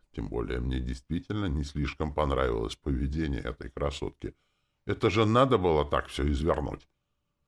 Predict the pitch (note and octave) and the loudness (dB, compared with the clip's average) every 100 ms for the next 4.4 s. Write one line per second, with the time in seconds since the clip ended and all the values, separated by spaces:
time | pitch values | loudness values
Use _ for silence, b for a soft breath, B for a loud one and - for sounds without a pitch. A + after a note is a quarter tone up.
0 | _ _ _ _ E2+ E2+ D3 C#3 C#3+ B2+ | _ _ _ _ 0 6 6 6 4 2
1 | - G2 F#2+ - G#2+ G2+ E2+ F2 D#2+ E2 | 2 0 -2 2 4 4 4 2 2 2
2 | D#2 B1 A1 G1+ C2 C#2 B1+ B1+ C2 C#2+ | 2 2 -2 -2 -2 0 0 0 0 0
3 | D2+ B1+ A1+ - A#1+ A#1+ B1 A#1+ A#1 C2+ | 0 0 -2 -4 -4 -2 -2 -2 -4 -2
4 | E2 G2+ B1 G1+ | 0 -2 -4 -8